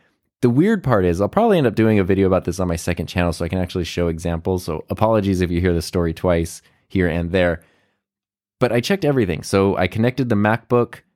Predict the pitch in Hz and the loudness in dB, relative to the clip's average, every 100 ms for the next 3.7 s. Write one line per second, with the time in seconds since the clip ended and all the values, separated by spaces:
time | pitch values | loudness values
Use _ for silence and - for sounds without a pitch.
0 | _ - 98 - 107 90 - 135 127 127 | _ -4 -4 -2 -2 -2 0 0 2 2
1 | 123 - 95 95 107 120 101 107 - 107 | 0 -2 -2 0 0 -2 -2 -4 0 2
2 | 104 104 104 _ _ _ _ _ 101 107 | 4 2 -2 _ _ _ _ _ 0 2
3 | 107 107 - 98 85 - - | 2 0 0 0 0 -2 -16